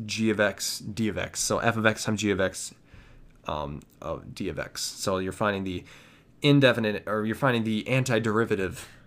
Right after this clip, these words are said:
of f of x and g of x, where g of x has a line over it representing the complex conjugate, or the complex function that has an equal magnitude to g of x,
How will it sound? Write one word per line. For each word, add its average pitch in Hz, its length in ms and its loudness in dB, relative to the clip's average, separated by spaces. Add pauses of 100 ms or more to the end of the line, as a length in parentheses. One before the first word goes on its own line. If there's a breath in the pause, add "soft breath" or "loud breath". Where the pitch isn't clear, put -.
(140)
of 98 340 -2
f 110 200 0
of 101 80 -4
x 92 200 -2
and 101 220 -10
g 104 160 -4
of 92 100 -2
x, - 300 -6
where 120 120 2
g 151 200 4
of 151 80 6
x 131 340 4
has 104 280 -2
a 98 160 -4
line 113 320 0
over 95 260 0
it 95 140 -4
representing 95 580 -2 (380 loud breath)
the 98 320 -4
complex 123 680 -2
conjugate, 123 960 0 (520 loud breath)
or 101 200 0
the 101 120 -4
complex 107 460 0
function 101 320 -2
that 98 120 2
has 98 100 -2
an 101 140 -6
equal 139 260 0
magnitude 156 580 2
to 120 80 0
g 117 180 2
of 107 80 4
x, 104 360 2